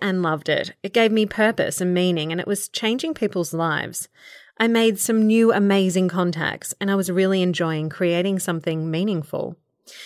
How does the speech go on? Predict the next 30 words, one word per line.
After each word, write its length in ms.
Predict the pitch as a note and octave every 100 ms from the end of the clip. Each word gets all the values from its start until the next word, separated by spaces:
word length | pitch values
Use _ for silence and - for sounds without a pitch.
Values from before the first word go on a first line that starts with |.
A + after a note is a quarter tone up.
| - -
But 120 | A3
after 220 | G#3+ -
months 420 | G#3 G#3 G#3 -
and 100 | G3+
months 260 | F#3 D#3+ -
of 100 | E3
chasing 380 | - E3+ F3+ E3
people 260 | E3 D3+
for 120 | D3+
content, 540 | E3+ - D#3 D3+ D3 -
it 100 | -
became 340 | G#3 - A#3 G#3
obvious 400 | F#3 F#3+ E3+ -
that 100 | F3+
in 160 | F#3 F#3
order 260 | G3 G#3+ B3+
for 140 | -
me 140 | G3+ F3+
to 100 | E3
keep 300 | - A3+ A3
it 100 | -
going, 380 | D#3+ D#3+ D#3 D3+ - - -
I 80 | A3+
needed 260 | B3 C#4
to 100 | -
monetize 580 | A3 G3+ G#3+ - D#3+ D3+
it 80 | D#3
in 140 | D3+
some 280 | D3 - F#3+
way, 420 | D#3 G#2 A#2+ G3